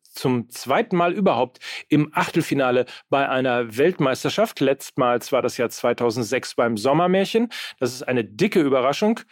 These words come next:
Möglich machte den Einzug in die K-O-Phase das Tor von Ex-Herthaner Matthew Leckie und der eins zu null Sieg gegen Geheimfavorit Dänemark, die mit nur einem Punkt bei diesem Turnier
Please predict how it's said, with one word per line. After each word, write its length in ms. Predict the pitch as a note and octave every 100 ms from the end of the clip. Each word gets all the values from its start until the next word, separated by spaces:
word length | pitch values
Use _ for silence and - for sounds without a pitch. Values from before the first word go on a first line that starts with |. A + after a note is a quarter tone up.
| - -
Möglich 480 | C#3 F3+ G#3 G3+ D#3
machte 640 | C#3+ E3 - F#3 F3 -
den 280 | C3 C#3+ C#3
Einzug 560 | B2+ C#3 - D#3 - -
in 100 | A#3
die 100 | G#3+
K-O-Phase 640 | D#3+ C#3+ D3 - C#3 C3
das 160 | B2+ -
Tor 240 | D3 C#3 - - -
von 280 | - D3
Ex-Herthaner 880 | D3 E3 - D3+ C3 - C3 C3+ C3
Matthew 380 | C3 B2+ - B2
Leckie 480 | A2+ C#3+ - F#3+ F#3+ - - -
und 460 | D3+ D#3+ - -
der 120 | D3 B2+
eins 260 | C3 -
zu 80 | E3+
null 160 | C3+ A2+
Sieg 280 | A#2 - - -
gegen 420 | - C#3+ C3+ C#3 D3
Geheimfavorit 1080 | E3 A#2 A#2 A#2+ - C3 A#2+ A#2+ C#3 - -
Dänemark, 800 | A#2 G#2 C#3+ G3+ G#3 F#3+ A3+ - -
die 320 | C3 D#3+ F#3 F#3 - -
mit 360 | C3+ C#3+ - -
nur 340 | C#3 A#2+ A#2+
einem 300 | C3 C#3+ D3+
Punkt 380 | D3 C3+ B2+ -
bei 100 | B2+
diesem 220 | A2+ A2+
Turnier 400 | A2+ B2+ A#2 A#2